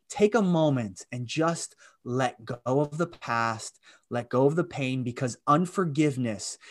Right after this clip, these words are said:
is a prison that we keep ourselves in. And so I began to forgive myself, and I really started to work on the relationship. And then I looked at present Nate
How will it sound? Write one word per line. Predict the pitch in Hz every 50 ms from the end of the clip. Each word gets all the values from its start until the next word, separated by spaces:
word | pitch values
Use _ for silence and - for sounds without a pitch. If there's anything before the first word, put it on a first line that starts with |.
| - - _ _ -
is | 139 135 123
a | 127 120
prison | - - - - - 160 170 170 127 127 117 110 101 98 - _ _ _ _ -
that | 117 117
we | 120 135
keep | 135 - - - 160 143 131
ourselves | 120 117 - - - - 117 117 113 107 101
in. | 95 92 92 98 - _ _ _ _ - - _ _ _ _ -
And | 123 117
so | - 147
I | 135 135
began | 139 135 131 151 147 165 190
to | 202
forgive | 190 - 190 165 139 180 185
myself, | 185 165 131 113 - - - 104 104 101 -
and | - 107 110
I | 104 110
really | 117 110 120 139 165 190
started | 175 - 190 185 180
to | 170 151
work | 147 147 143 -
on | 139
the | 135 127
relationship. | 123 123 123 127 131 - - 113 107 - 104 -
And | 117 123
then | 135
I | 156 180
looked | 196 202 196 - -
at | 156 - -
present | - - 143 143 135 139 123 117
Nate | 113 98 92 -